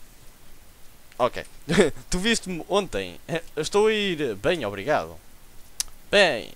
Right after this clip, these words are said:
bem. Ahm, eh, chama-me se estiver sozinho, ok? Hum, o que é que tu queres fazer? Ah, quer dizer, ah, além, já agora, ah, eu tive uma,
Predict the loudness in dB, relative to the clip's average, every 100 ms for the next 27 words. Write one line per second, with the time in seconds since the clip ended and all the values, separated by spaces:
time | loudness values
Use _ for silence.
0 | -6 0 0 -2 -10 -16 -16 -18 -16 -6
1 | -2 -2 -4 -6 -12 -18 -20 -20 -20 -20
2 | -20 -20 -20 -20 -20 -20 -20 -8 -2 -2
3 | -2 -8 -12 0 6 6 4 0 -2 0
4 | 2 2 4 2 2 -2 -6 -4 -2 -2
5 | -8 -20 -20 -20 -20 -16 -12 -12 -8 -8
6 | -8 -10 -10 -8 -8 -10 -8 -4 4 6
7 | 6 4 0 0 -4 -2 -2 -4 -8 -12
8 | -12 -8 -2 -2 -2 -4 0 2 2 0
9 | -8 -18 -18 -18 -16 -14 -4 4 6 6
10 | 4 4 4 0 -6 -4 0 0 -2 -4
11 | -4 -4 -6 -8 -6 -6 -4 -2 -2 -4